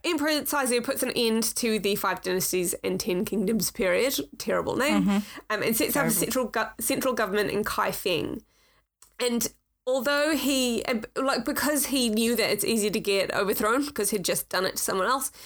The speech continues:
Speaker 1: he set up systems to prevent anyone usurping his throne, uh,
Speaker 2: Mm-hmm.
Speaker 1: which he
Speaker 2: Very smart.
Speaker 1: Yeah, and he did it by kind of giving with one hand and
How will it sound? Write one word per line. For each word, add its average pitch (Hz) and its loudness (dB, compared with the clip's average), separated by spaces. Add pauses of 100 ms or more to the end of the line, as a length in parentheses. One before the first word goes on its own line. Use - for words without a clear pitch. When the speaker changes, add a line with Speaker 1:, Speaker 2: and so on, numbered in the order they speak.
(440)
Speaker 1:
he 247 2
set - 2
up - 0
systems 214 0
to 196 0 (240)
prevent 214 0 (300)
anyone 190 2
usurping 190 0
his 311 -2
throne, - -2 (540)
uh, 196 2
Speaker 2:
Mm-hmm. 196 2
Speaker 1:
which 214 2 (340)
he 247 2
Speaker 2:
Very 233 4
smart. 226 2
Speaker 1:
Yeah, 254 2
and 254 0
he 285 4
did 294 2
it 294 0 (460)
by 262 2
kind 233 0
of 233 0
giving 240 2
with 214 0
one 220 2
hand 208 0 (300)
and 208 0